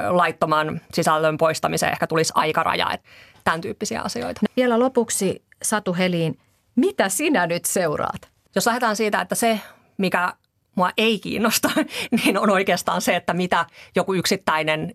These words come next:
Speaker 1: ihminen twiittaa tai postaa someen. Et se on jo julkista, me kaikki tiedetään se, ja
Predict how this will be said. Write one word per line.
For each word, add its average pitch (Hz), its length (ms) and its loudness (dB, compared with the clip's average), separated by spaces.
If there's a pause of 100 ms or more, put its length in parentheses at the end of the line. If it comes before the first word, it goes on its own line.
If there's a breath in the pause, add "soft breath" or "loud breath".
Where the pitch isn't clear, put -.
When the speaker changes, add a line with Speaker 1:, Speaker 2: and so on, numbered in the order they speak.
Speaker 1:
ihminen 165 500 0
twiittaa 233 520 0
tai 170 240 -2
postaa 160 380 -2
someen. 156 500 -2 (680 loud breath)
Et 196 300 -2
se 196 280 2
on 180 120 2
jo 175 60 2
julkista, 165 460 0
me 165 80 -4
kaikki 160 260 -2
tiedetään 156 560 0
se, 160 280 0
ja 180 280 0